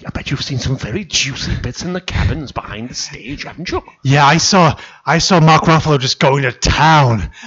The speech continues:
Speaker 2: on a Cheddar Plowman's.
Speaker 1: What? Eating?
Speaker 2: No, just beating the fuck out of it.
Speaker 1: Wow, okay. He must be getting right into his character,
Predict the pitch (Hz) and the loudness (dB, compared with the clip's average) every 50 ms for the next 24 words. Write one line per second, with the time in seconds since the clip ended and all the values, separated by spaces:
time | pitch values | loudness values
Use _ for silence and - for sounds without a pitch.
0 | 208 180 - - 123 127 123 - - - 151 131 127 - - 135 127 123 117 107 | -14 -8 -4 -2 0 0 0 0 2 2 2 2 2 2 4 4 4 4 4 2
1 | 101 98 - - - - - - - - - - - - - - - - - - | 2 2 0 0 -2 -6 -12 -16 -16 -16 -16 -12 -8 -6 -6 -6 -6 -8 -12 -16
2 | - - - - - _ - 123 123 117 - - - _ - - - - - 170 | -20 -20 -20 -20 -20 _ -2 0 2 2 2 0 -2 _ -16 -20 -20 -6 -4 -2
3 | - - - 123 160 - - - - - - - - - - - _ - - - | 0 0 0 -2 -4 -6 -12 -20 -20 -16 -10 -6 -4 -4 -4 -6 _ -16 -20 -20
4 | _ _ _ _ - - - - - - - - - 175 - - 139 143 151 143 | _ _ _ _ -20 -16 -14 -14 -14 -16 -18 -20 -20 -20 -6 0 2 4 4 4
5 | 135 123 107 - - - - 151 123 - - 202 202 185 185 151 139 123 - - | 4 2 2 -2 -4 -6 -4 -6 -8 -2 0 0 0 2 0 0 0 0 0 0
6 | - - 190 160 - - - 135 123 113 104 95 85 - - - - - 123 135 | 2 2 2 2 4 2 2 2 2 2 0 0 -2 -4 -6 -10 -12 -12 -8 -4
7 | 190 196 - - 175 208 - - - 123 190 254 - _ _ - - - - - | -2 -2 -2 -2 -4 -4 -4 -6 -8 -6 -6 -6 -8 _ _ -20 -20 -20 -16 -2
8 | - 185 196 220 220 - 190 165 143 151 135 147 143 147 156 196 - 165 135 139 | 0 2 4 4 2 2 0 0 -2 -2 0 0 0 2 0 0 0 -2 -2 -2
9 | 135 131 - - 160 135 139 135 - - 147 127 | -2 0 -2 -2 2 2 2 2 2 2 0 0